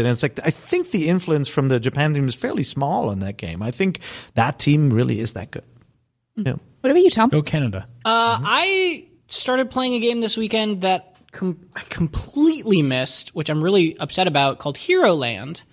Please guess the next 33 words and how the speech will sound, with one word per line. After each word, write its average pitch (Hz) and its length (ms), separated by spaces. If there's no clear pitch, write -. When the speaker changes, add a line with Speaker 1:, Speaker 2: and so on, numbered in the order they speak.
Speaker 4:
which, 170 460
for 151 180
those 208 240
of 151 80
you 147 60
who 143 120
don't 135 240
know, 135 360
and 131 400
this 147 240
is 151 100
going 147 200
to 143 60
come 147 260
to, 139 360
as 151 140
a - 20
shock 147 340
to 139 260
a - 60
lot 165 180
of 151 60
people, 180 360
is 180 200
the 226 100
new 196 280
game 165 280
from 185 220
the 214 60
director 185 600
of 175 120
Mother 151 340
three. 190 560